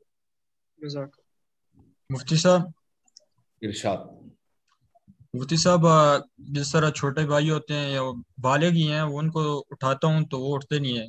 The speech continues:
Speaker 2: کتنی دفعہ، ایک دفعہ کافی ہے یا بار بار انہیں اٹھانا؟ وہ سو جاتے ہیں بار بار، نماز کے لیے اتنا نہیں اٹھتے۔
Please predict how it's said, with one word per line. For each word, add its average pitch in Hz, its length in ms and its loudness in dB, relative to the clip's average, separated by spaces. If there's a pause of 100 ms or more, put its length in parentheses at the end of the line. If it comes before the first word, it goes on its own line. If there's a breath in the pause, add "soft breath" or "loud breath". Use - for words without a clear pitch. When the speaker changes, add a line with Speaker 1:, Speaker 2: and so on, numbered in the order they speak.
Speaker 2:
کتنی 165 260 -2
دفعہ، 143 420 2 (220)
ایک 156 240 -4
دفعہ 160 220 -2
کافی 147 380 -4
ہے 170 60 -4
یا 147 160 -2
بار 135 260 -2
بار 139 180 -2
انہیں 131 220 -8
اٹھانا؟ 127 320 -8
وہ 139 100 -6
سو 156 240 -4
جاتے 143 280 -2
ہیں 117 80 -6
بار 117 220 -4
بار، 113 180 -10 (600)
نماز 139 340 -4
کے 151 100 -8
لیے 135 100 -4
اتنا 135 200 -8
نہیں 139 120 -8
اٹھتے۔ 123 260 -12